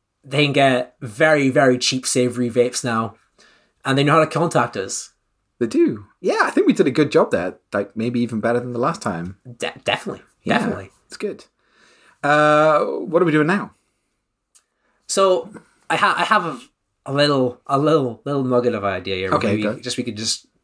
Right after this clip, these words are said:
Speaker 1: drop out there, see if anyone can sort of fix this for us. Um, sometimes you get into, uh, you're in a conversation,
Speaker 2: Mm-hmm.
Speaker 1: you know, real life or virtually in a group chat, and you might say the wrong thing,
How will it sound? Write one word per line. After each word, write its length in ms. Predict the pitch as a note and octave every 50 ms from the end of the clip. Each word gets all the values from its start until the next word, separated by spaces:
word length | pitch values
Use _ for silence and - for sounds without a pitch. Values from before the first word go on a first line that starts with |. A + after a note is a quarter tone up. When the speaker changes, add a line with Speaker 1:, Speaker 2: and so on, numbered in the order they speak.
| _ _
Speaker 1:
drop 220 | - C#3 B2 A#2+ -
out 160 | G#2+ G#2 G2+
there, 180 | A2 G#2 G2+ G2+
see 180 | - - C3+ A#2+
if 80 | A2
anyone 480 | A#2 A2 G#2+ G#2 G#2+ A2 G#2 G2+ G#2 G2+
can 340 | - G#2+ G2+ F#2+ F#2 F#2 - _ _ _ _ _ _ _ _ _ _ _ _ _ _ _ _ _ _ _ _ _ - -
sort 320 | - - D3+ C3+ A#2+ A2
of 140 | G#2 - - _ _ _ _ -
fix 280 | - D3 B2+ - -
this 140 | - B2 -
for 360 | - - A#2 G#2 G#2+ G#2 G2+
us. 260 | G2+ G2+ G2+ G2+ - - _ _ _ _ _ _ _ _ _ _ _ _ _ -
Um, 320 | - B2 A#2+ A#2+ A#2 A2+ A2 _ _ _ _ -
sometimes 340 | - E3+ D3+ D#3+ D3+ B2+
you 60 | C#3 C#3
get 380 | C#3+ C#3+ C#3 C3 - - _ -
into, 580 | - B2 A2 - - C3 A#2+ A#2 A2+ G#2+ G#2 _ _ _ _ _ _ _ - -
uh, 20 | A#2
you're 120 | A2+ A2+
in 60 | A2
a 40 | G2+
conversation, 840 | - - A#2 A2 - - C#3 C3 B2+ A#2+ - C3+ B2 B2 A#2+ A#2+ A#2 A2+ -
Speaker 2:
Mm-hmm. 280 | B2+ A2+ G#2 G#2 F#2+ F2+
Speaker 1:
you 60 | D3+
know, 280 | C#3 B2+ A2+ G#2+ - _ -
real 240 | D3 D#3 D#3+ D#3+
life 560 | D3 C#3 C3+ C#3 C3+ C3+ B2+ - - - - _ _ _ _ _ _ _ _ -
or 320 | - A#2 A2+ A2+ A2 G#2 G#2
virtually 720 | G#2 C3 C3 B2 - - C#3+ C3+ C3 B2 B2 B2 B2+ _ _ _ _ _ _
in 60 | -
a 40 | A2+
group 160 | - C3+ C3
chat, 420 | - - B2+ A#2 A#2 A#2 A#2+ - - _ _ -
and 60 | -
you 60 | A2 A2+
might 140 | A#2 A2 -
say 140 | - C3 A#2+
the 80 | A#2+ A#2
wrong 200 | A#2+ A2+ A#2 G#2+
thing, 520 | - - - B2+ B2+ B2+ A#2+ B2 A#2+